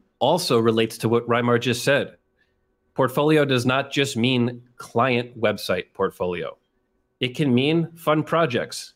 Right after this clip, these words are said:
It could mean a cool clonable. It could mean, "Hey, here's this cool hack that I put on all the client websites. And if you work with us, you can get this hack too." That I see as part of the portfolio. It's part of your toolkit, your resources that you can use to go and resell people.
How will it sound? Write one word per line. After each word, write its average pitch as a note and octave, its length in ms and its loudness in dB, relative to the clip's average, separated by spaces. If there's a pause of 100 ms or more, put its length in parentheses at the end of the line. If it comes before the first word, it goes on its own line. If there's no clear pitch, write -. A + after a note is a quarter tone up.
It B2 100 -2
could C3 180 -2
mean C#3+ 380 0
a C3 100 0
cool D3+ 280 0
clonable. B2+ 600 0
It A#2+ 80 0
could C3 160 -2
mean, C3+ 240 0
"Hey, C3 320 0
here's C#3+ 260 -2
this D3 160 -2
cool D#3 240 2
hack D3 320 -4
that A#2+ 120 2
I A2 80 2
put B2+ 200 0
on A2 120 2
all B2+ 200 2
the E3 80 0
client C#3 380 -2
websites. A#2 640 0 (400)
And A2 120 -2
if G2+ 80 -4
you C3+ 140 4
work G#3 180 2
with D#3 140 0
us, D3+ 260 2
you A#2+ 140 0
can C#3+ 100 2
get B2 160 0
this B2 160 -4
hack B2 240 -4
too." G2+ 300 -2 (400)
That C3+ 180 0
I C3+ 80 2
see B2 220 0
as A2+ 180 0 (120)
part A2+ 200 0
of G2 40 -10
the G#2+ 60 -10
portfolio. F#2+ 640 -2
It's F#2 140 -10
part B2 320 2
of G#2+ 180 -2 (480)
your G#2+ 440 2
toolkit, D3 640 0
your A2 200 2
resources F#2+ 840 0
that G2 160 -6
you A2+ 120 0
can G#2+ 180 -4
use G#2 220 0
to G2+ 100 -8
go F#2+ 120 0
and F2+ 100 -2
resell F2 300 -6
people. E2 380 -14